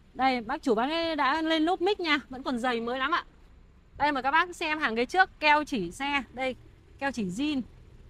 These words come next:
Đây ạ, tam ly cánh cửa vẫn mới nguyên, không có xước. Tam lô cũng thế ạ. Đây, xe đồng hồ đây, ô đô chuẩn là hơn năm vạn ki-lô-mét.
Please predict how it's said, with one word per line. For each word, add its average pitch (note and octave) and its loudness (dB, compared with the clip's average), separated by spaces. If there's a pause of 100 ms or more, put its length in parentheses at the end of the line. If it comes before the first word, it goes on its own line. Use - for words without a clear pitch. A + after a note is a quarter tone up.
(340)
Đây B3+ 0
ạ, A3+ 4
tam D4+ 0
ly D4 2
cánh C#4 -4
cửa G#3 2
vẫn C#4 0
mới C4+ 4
nguyên, E4+ 4
không E4 4
có D4 2
xước. F#4+ 4 (240)
Tam D4 2
lô D4+ 8
cũng C4 -4
thế B3+ 2
ạ. D4+ 0 (880)
Đây, C4+ 4
xe D#4 4
đồng A#3+ 2
hồ A#3+ 2
đây, C4+ 2
ô C4 -2
đô C#4 2
chuẩn F#3 -2
là G#3+ 2
hơn C#4+ 2
năm C#4 0
vạn D4 -2
ki-lô-mét. C#4 0